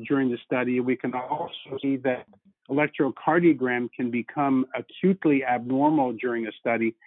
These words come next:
and people may have premature, um, ventricular beats, abnormal heartbeats, or they may develop an abnormal cardiac rhythm, uh, which can then be sustained, and that in itself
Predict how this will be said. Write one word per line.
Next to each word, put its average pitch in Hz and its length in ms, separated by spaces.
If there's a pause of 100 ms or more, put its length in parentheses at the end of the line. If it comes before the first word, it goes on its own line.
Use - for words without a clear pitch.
(280)
and 123 260
people 139 320
may 131 320
have 127 280
premature, 135 800 (140)
um, 117 440
ventricular 123 640
beats, 131 280 (420)
abnormal 135 600
heartbeats, 147 540 (380)
or 151 260
they 139 160
may 139 220
develop 139 520
an 123 160 (100)
abnormal 131 680
cardiac 131 480
rhythm, 123 460 (440)
uh, 123 240
which 131 480
can 117 380
then 131 260
be 123 260
sustained, 127 600
and 113 180
that 139 200
in 123 160
itself 123 420